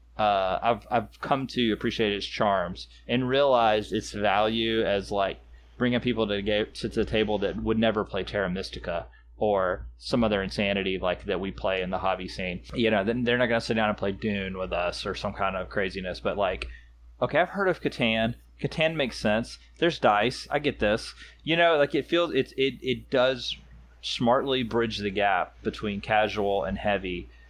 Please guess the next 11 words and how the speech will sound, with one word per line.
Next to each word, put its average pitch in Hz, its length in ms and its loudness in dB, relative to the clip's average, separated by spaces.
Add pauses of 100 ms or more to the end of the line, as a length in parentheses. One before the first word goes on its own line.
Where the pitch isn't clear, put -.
(120)
in 110 120 0
a 110 60 2
way 101 280 2
that 92 340 0
it 98 240 -4
does 107 180 0
make 98 200 -6
it, 90 200 -6 (140)
it, 120 60 -2
it, 113 300 -2
it 107 140 -4